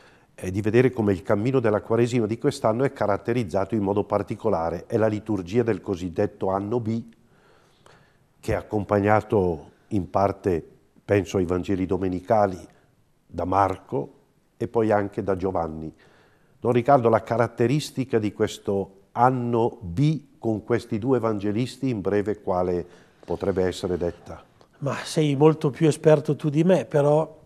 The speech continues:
Speaker 2: credo si potrebbe pensare che questo anno B ci fa fare un, un cammino verso la Pasqua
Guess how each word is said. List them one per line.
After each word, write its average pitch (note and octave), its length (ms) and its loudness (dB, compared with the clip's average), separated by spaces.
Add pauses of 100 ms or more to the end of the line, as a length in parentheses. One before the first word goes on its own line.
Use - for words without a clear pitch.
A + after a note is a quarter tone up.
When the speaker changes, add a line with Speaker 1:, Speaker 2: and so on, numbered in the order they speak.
Speaker 2:
credo F3+ 320 6
si F#3 180 -2
potrebbe F3+ 500 4
pensare D#3 580 0
che D#3 180 -6
questo E3 420 0
anno E3 280 2
B D#3 280 0
ci - 180 -8
fa F3+ 140 -2
fare C#3 380 -2
un, C3+ 500 -4 (320)
un F3+ 160 0
cammino E3+ 480 4
verso D3+ 300 0
la E3+ 140 2
Pasqua D#3+ 580 -2